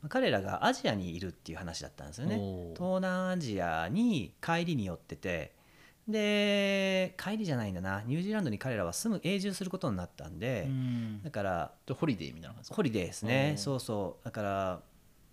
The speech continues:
Speaker 1: まあ、最初のワーキングホリデーのホリデーで行ってて、
Speaker 2: うんうん。
Speaker 1: まあ、その後永住になったんだけど、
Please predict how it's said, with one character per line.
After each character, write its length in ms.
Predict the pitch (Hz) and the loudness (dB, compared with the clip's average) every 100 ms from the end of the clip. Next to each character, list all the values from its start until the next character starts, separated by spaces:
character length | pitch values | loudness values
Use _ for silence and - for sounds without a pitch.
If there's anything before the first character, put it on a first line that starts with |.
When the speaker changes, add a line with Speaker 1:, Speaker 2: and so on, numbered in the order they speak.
| - | -6
Speaker 1:
ま 120 | 147 | -4
あ、 20 | |
最 240 | - 202 220 | 2 2 2
初 140 | 233 | 2
の 100 | 208 | 2
ワ 140 | 196 214 | 2 2
ー 20 | |
キ 100 | 226 | 2
ン 60 | 220 | 2
グ 60 | |
ホ 80 | 214 | 2
リ 60 | 202 | 2
デ 80 | |
ー 40 | 202 | 0
の 60 | |
ホ 140 | 196 196 | 4 4
リ 100 | 139 | 4
デ 140 | 113 | 4
ー 20 | |
で 100 | 98 | 2
行 80 | 95 | -2
っ 60 | - | -6
て 140 | 85 | -6
て、 260 | - 180 139 | 0 2 4
Speaker 2:
う 40 | |
ん 40 | 113 | 2
う 20 | |
ん。 300 | 104 98 90 - - - - _ - | 0 -4 -4 -12 -20 -20 -20 _ -2
Speaker 1:
ま 100 | 160 | 0
あ、 40 | |
そ 80 | 196 | 4
の 80 | 247 | 4
後 160 | - | 6
永 100 | 110 | 6
住 200 | 101 98 | 6 2
に 100 | 95 | 0
な 120 | 92 98 | -2 -2
っ 60 | |
た 120 | 87 | -6
ん 60 | 85 | -10
だ 80 | 101 | -10
け 100 | 87 | -2
ど、 320 | 156 101 | 0 0